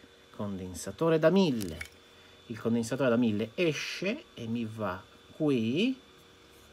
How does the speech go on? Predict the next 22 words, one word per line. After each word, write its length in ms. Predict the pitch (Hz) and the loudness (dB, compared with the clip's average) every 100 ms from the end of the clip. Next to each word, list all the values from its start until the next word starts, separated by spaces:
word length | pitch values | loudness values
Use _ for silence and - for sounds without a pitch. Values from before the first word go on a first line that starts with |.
| - - - - - - - - - - - - - - - - | -20 -20 -20 -20 -20 -20 -20 -20 -20 -20 -20 -20 -20 -20 -20 -20
E 80 | - | -8
c'è 160 | - | 0
un 160 | 170 165 | 4 6
altro 340 | 196 139 139 | 6 4 0
ponticello, 840 | 127 139 127 131 - 123 107 127 185 | -2 -2 -2 -4 -2 -2 0 0 0
vedete 500 | 139 107 104 101 151 | -2 -4 -6 -6 -8
questo, 760 | - 104 80 - - - 196 262 - - - - - - - | -8 -8 -8 -12 -14 -6 -6 -6 -14 -20 -20 -20 -20 -20 -12
che 160 | - 127 | -4 0
mi 180 | 180 | 2
va 400 | 233 143 120 185 - - - | 2 2 2 0 -4 -14 -2
qui. 260 | 185 117 - - - - - - - | 0 0 -6 -20 -20 -20 -20 -20 -8
E 60 | 240 | 0
abbiamo 220 | 214 180 | 4 4
trovato 300 | 160 143 143 | 6 4 4
l'altro 280 | 127 123 113 | 0 0 -4
canale, 400 | 113 98 95 87 - | -6 -6 -8 -12 -12
perfetto. 720 | - 170 - 98 92 - - - - - - - - | -8 -8 -8 -12 -14 -20 -20 -20 -20 -20 -20 -20 -12
Ed 220 | - 202 127 | -4 0 2
è 160 | 131 - - - - - - - - - - - - - | 0 -4 -20 -20 -20 -20 -20 -20 -20 -20 -20 -20 -20 -4
color, 640 | - 202 139 135 135 135 - - - - - - - - - - - - - | 2 4 6 4 2 0 -8 -18 -20 -20 -20 -20 -20 -20 -20 -20 -20 -20 -8
eh, 360 | 127 127 123 120 | -2 2 2 2
color, 880 | - 175 180 175 160 160 151 - - | 4 6 8 8 8 8 10 8 6